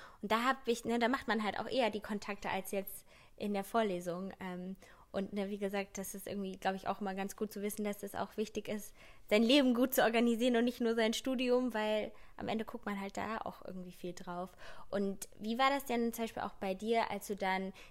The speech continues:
dich entschieden hast, ähm, dich selbstständig zu machen? Hast du da eigentlich vorher das so ein bisschen auch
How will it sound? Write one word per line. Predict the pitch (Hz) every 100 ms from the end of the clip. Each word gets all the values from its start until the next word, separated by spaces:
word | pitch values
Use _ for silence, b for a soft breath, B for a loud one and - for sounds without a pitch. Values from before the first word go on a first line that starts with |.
| -
dich | 202
entschieden | 202 - 233 226 220
hast, | 208 208 -
ähm, | 202 202
dich | 202 202
selbstständig | 226 - 170 170
zu | -
machen? | 185 185
Hast | 214 -
du | 208
da | 196 190 190 B B B -
eigentlich | 196 208 -
vorher | - 208 208 196
das | 196 190
so | 196
ein | 190
bisschen | 190 208 -
auch | 185